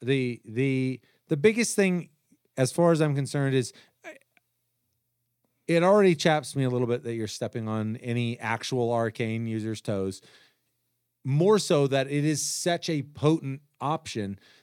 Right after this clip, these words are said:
that, like, you're inclined to move that. Like, if you look at the actual breakdown of every subclass, like, if it was a mediocre subclass,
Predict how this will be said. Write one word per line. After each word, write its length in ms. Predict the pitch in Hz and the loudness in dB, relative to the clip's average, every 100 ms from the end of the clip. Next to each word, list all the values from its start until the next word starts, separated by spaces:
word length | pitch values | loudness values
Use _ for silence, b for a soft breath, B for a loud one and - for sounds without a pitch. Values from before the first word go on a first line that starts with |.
| - | -2
that, 240 | 156 151 147 | -2 -2 -4
like, 240 | 139 143 | -4 0
you're 140 | 170 | 0
inclined 800 | 247 208 156 - 180 190 190 180 - - | 0 -4 -8 -10 -8 -6 -4 -6 -8 -8
to 80 | |
move 180 | 160 156 | -6 -2
that. 200 | 147 143 | -4 -4
Like, 200 | 135 127 - | -6 -8 -10
if 120 | 131 | -8
you 120 | 160 143 | -8 -2
look 240 | 175 180 | 0 0
at 100 | 170 | -2
the 100 | 151 135 | -4 -4
actual 520 | 139 143 147 127 117 | -4 -8 -8 -6 -8
breakdown 560 | - 139 139 127 104 | -8 -8 -8 -8 -10
of 80 | 101 | -8
every 220 | 120 120 | -6 -6
subclass, 520 | - 131 - 98 90 - b b b | -8 -10 -10 -12 -12 -18 b b b
like, 100 | 180 | -6
if 80 | 180 | -4
it 140 | 240 226 | -4 -2
was 140 | 170 | 0
a 40 | 151 | 0
mediocre 920 | 127 123 139 143 139 - 131 151 135 | 0 -2 0 0 0 2 0 -2 -6
subclass, 680 | 135 120 - 160 170 156 | -4 -6 -6 -6 -6 -10